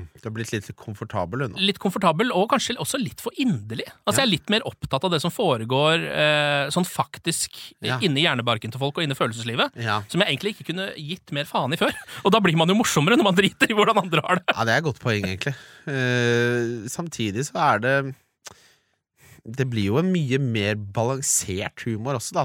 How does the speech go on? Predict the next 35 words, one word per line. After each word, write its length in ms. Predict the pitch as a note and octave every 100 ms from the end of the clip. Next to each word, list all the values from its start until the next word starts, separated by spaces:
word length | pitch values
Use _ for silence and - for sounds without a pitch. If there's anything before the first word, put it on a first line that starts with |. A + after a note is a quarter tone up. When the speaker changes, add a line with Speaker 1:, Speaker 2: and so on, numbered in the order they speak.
| C3
Speaker 1:
når 120 | C3
det 80 | B2+
ikke 180 | C#3 C3+
bare 340 | C#3 G#2 F2+ F#2+
blir 80 | B2
den 80 | A2
der 100 | G#2
broddhumoren. 920 | A#2 G#2+ B2+ G#2+ F2 F#2+ E2+ G2+ E3 D3 -
Speaker 2:
Det 80 | D3+
er 60 | A#3
sant. 80 |
Speaker 1:
Sånn, 380 | D3+ D#3 D3 D3 C#3+
eh, 140 | - C#3+
noen 380 | D3 C#3 C#3+ A#2+
og 80 | B2+
tjueåringer, 720 | - A#2 F#2+ F#2 G#2+ A2+ A#2+
en 100 | A#2
to 140 | A#2+ B2+
og 80 | B2+
tjue 220 | - A#2+
år 80 | G2
gammel 280 | G2 G#2 A2+ G2 G2
m-, 240 | A#2+ A2 - A#2 B2 A2+
gutt 220 | A2 F#3+ - _
som 120 | - C#3
skal 140 | C3+
ha 40 | B2
stand-up, 460 | - A2 A2 G3+ - - _ _ _ _ -
eh, 140 | A2+
kan 240 | A2+ A2+ G#2
du 60 |
spare 240 | G2+ A2+ D#2+
meg 140 | A#1+
for, 160 | - F#2
altså. 240 | D2+ -